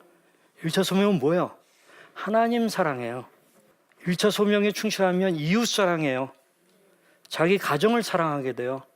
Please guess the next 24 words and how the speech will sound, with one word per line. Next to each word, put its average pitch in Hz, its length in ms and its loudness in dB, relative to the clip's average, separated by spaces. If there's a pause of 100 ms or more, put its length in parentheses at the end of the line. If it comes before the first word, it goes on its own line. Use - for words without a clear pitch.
(520)
가까운 214 400 2
사람들을 202 400 2
먼저 170 260 2
사랑하게 170 440 -2
돼요. 135 280 -4 (400)
그런 180 220 2
일 170 260 2
차 214 220 0
소명에 220 680 0 (380)
충실하냐 160 720 -6 (840)
하는 175 220 -2
것을, 190 420 2 (140)
어, 131 260 -2
점검하면서 139 680 -2
그렇게 120 480 -6
해야 139 120 -2
되는 113 200 -8
것이죠. - 360 -14
아까 202 240 2
제가 190 340 6
오스키니스라고 160 1400 0
하는 147 140 0
소명의 151 800 0
대저자에 127 600 -2